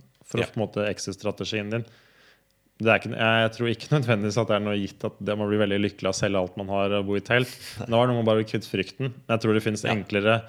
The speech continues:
Speaker 1: Jeg hadde heldigvis mulighet til å begynne litt på nytt.
Speaker 2: Mm.
Speaker 1: Bare sånn, det var bare der jeg var.
Speaker 2: Mm.
Speaker 1: Men ja, som du sier, jobbe åtti prosent da.
Speaker 2: Mm.
Speaker 1: Men liksom tørre å begynne i det små.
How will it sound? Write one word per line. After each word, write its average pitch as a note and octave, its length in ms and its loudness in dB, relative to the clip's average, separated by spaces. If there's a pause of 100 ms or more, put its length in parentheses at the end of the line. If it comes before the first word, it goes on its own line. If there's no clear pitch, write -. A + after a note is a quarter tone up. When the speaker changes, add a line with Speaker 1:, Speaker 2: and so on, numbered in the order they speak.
(240)
Speaker 1:
Jeg A2 100 -2
hadde A2+ 240 4
heldigvis G2+ 320 2
mulighet G2+ 300 0
til G2+ 80 -2
å - 20 -6
begynne F#2+ 320 0
litt F2 140 -10
på G2+ 100 -4
nytt. - 380 -10 (180)
Speaker 2:
Mm. G2+ 300 -8
Speaker 1:
Bare F#2+ 100 -4
sånn, F#2+ 160 -6
det F#2+ 80 -6
var G2 300 -4
bare F#2+ 260 -2
der F#2 220 2
jeg F#2 80 -2
var. G#2+ 260 2 (240)
Speaker 2:
Mm. C#3 320 -6 (220)
Speaker 1:
Men A2 260 0
ja, A2+ 180 6
som A#2+ 160 -4
du A#2 60 -2
sier, A2 160 -2
jobbe A2+ 400 0
åtti - 300 -6
prosent C3+ 380 -2
da. C#3+ 100 -6 (160)
Speaker 2:
Mm. D#3+ 160 -8
Speaker 1:
Men C3+ 100 0
liksom B2+ 240 -2
tørre G#2+ 300 2
å A2+ 80 0
begynne G2 320 0
i - 20 -2
det G2 80 -2
små. A2 300 -2